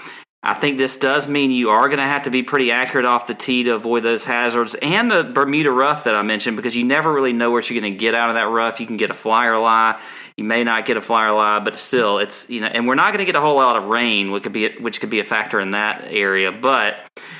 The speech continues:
I do think it's important that driving accuracy is key.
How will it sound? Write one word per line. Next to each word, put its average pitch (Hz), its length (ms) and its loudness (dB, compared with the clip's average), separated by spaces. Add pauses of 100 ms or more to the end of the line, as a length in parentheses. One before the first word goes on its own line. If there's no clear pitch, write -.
(140)
I 110 100 0
do 135 220 0
think 151 200 -2
it's 123 140 -2
important 107 480 -2
that 104 140 -2
driving 107 500 0
accuracy 104 720 -2
is 104 240 -2
key. 107 480 -4